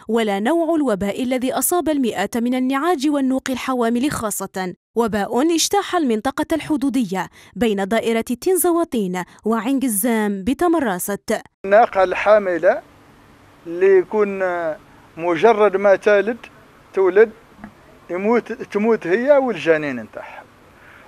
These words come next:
Speaker 2: واحيانا هذا ال-، ال-، الاحوار نتاعها كي، كي يخرج من رحم ال-، الام نتاعو، آه، آه، مع الدود، حشرات الدود هذه ي-، يولد مع، يجي معاها ال-، ال-، الاخرى.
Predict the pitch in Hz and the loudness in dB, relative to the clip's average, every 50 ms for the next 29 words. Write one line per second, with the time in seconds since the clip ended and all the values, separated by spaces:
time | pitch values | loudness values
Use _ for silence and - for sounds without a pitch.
0 | - - 165 - 190 190 214 247 262 254 254 247 233 220 226 247 220 240 240 233 | -10 -8 -8 -6 -2 2 2 2 2 0 -2 -2 2 2 2 2 4 4 4 4
1 | 233 233 226 226 214 226 214 214 208 208 208 202 - 208 233 269 262 233 208 202 | 6 4 4 4 2 2 2 2 2 2 0 0 2 2 2 2 4 4 2 2
2 | - 240 214 - - 202 190 - 220 220 220 220 226 214 - - 247 254 247 - | 0 -4 -4 -2 -4 -4 -4 -4 -6 -6 -4 -4 -4 -6 -6 -6 -2 -2 -2 0
3 | - 202 202 185 165 190 202 208 208 208 208 202 208 202 202 214 208 - - 202 | 0 -2 -2 0 -2 -4 -4 -4 -4 0 0 2 4 4 4 4 2 0 0 -4
4 | 202 202 202 196 196 196 196 190 190 180 190 - 233 226 220 214 208 190 - 247 | -4 -2 -2 0 0 0 0 -2 -4 -4 -4 -4 -4 -4 -4 -4 -6 -2 2 2
5 | 294 269 262 294 349 381 381 - - - - - - - - - - - - 202 | 2 4 4 2 0 0 -4 -8 -16 -20 -20 -20 -20 -20 -20 -20 -16 -12 -8 -6
6 | 196 196 196 190 190 190 185 185 185 185 185 - - - - - - _ _ - | -2 0 0 2 2 4 4 2 2 0 -2 -8 -14 -18 -20 -20 -20 _ _ -12
7 | - - - 233 - - 247 190 190 202 202 202 214 226 208 165 156 147 214 240 | -10 -8 -8 -8 -8 -8 -8 -2 2 2 4 6 6 4 4 2 -2 -2 0 0
8 | 220 160 - - - - _ _ _ _ - _ _ _ _ _ - _ _ _ | 0 0 -2 -6 -14 -20 _ _ _ _ -20 _ _ _ _ _ -20 _ _ _
9 | _ _ - - - 165 - - - - 208 214 185 - 185 160 151 156 220 240 | _ _ -14 -8 -6 -6 -4 0 2 4 4 4 4 2 -2 -8 -6 -6 -6 -4
10 | 196 180 180 214 233 226 262 269 269 262 247 240 240 240 240 247 240 240 233 233 | -2 0 2 2 2 2 0 -2 -2 -2 -2 -4 -4 -4 -6 -6 -4 -4 -2 -2
11 | 240 247 247 240 240 233 220 196 185 165 180 175 175 170 185 196 214 196 196 196 | -2 -2 -2 0 0 0 0 -2 -2 -2 0 0 2 2 2 0 2 2 2 2
12 | 208 214 202 202 190 165 143 185 196 185 185 185 220 220 175 190 202 190 185 180 | 2 -2 -6 -8 -8 -8 -6 -6 -6 -6 -4 0 0 0 2 2 2 2 2 2
13 | 170 165 156 147 143 143 139 139 135 139 127 - - 98 82 | 2 2 0 0 -2 -4 -6 -4 -6 -6 -8 -8 -10 -16 -18